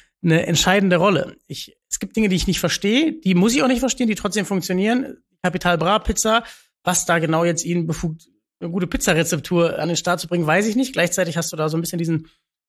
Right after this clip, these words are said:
Innovators, ähm, whatever. Äh, das hat noch keiner gemacht zu dem Zeitpunkt, äh, deswegen funktioniert das,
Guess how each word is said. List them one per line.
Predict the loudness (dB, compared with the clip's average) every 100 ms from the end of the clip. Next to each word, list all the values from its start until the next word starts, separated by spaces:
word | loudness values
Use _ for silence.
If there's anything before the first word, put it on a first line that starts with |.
| _
Innovators, | 2 4 2 2 0 0 -2 -6 -14 _ _
ähm, | -2 2 2 2 -2 -6 _ _ _ _ _ _
whatever. | 2 4 4 4 2 -4 -18 _
Äh, | 2 4 4 2 0 -6 -16 _ _
das | -4
hat | -2
noch | 0
keiner | 2 2
gemacht | 4 2 2
zu |
dem | 0
Zeitpunkt, | 0 0 0 -2 -2 -6 _ _ _ -2
äh, | 0 2
deswegen | 0 0 0
funktioniert | 0 0 0 0
das, | -4